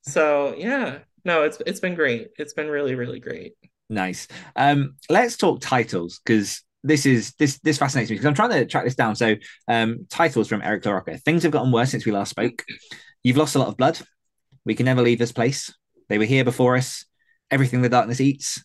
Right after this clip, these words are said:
Speaker 2: The Trees Grew Because I Bled There. Like, there's, there's something very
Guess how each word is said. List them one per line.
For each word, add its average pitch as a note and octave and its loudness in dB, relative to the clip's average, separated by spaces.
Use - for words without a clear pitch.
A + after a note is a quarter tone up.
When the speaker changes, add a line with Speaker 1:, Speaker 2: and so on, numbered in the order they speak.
Speaker 2:
The G#2+ -4
Trees B2 -2
Grew B2 0
Because A#2+ -2
I A#2 2
Bled A#2 -2
There. B2+ 0
Like, C3 0
there's, C#3+ 0
there's D#3 2
something G#3+ 0
very D3+ 2